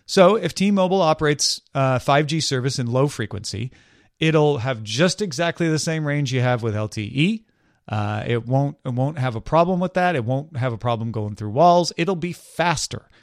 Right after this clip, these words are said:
And it'll have your latency and capacity, uh, increases as well, but it won't be that much faster.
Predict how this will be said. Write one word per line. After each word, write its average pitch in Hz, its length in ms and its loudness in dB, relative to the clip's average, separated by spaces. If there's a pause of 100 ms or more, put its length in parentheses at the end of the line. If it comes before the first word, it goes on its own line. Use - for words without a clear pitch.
(1200)
And 147 100 2
it'll 254 220 0
have 277 260 -2
your 226 120 -4
latency 180 480 -4
and 127 80 -6
capacity, 120 760 -6
uh, 104 380 -6
increases 110 560 -6 (100)
as 104 160 -8
well, 151 480 -4 (640)
but - 80 -12
it - 20 -8
won't 285 140 -14
be 196 80 -10
that 98 300 -4
much - 200 -14
faster. - 440 -20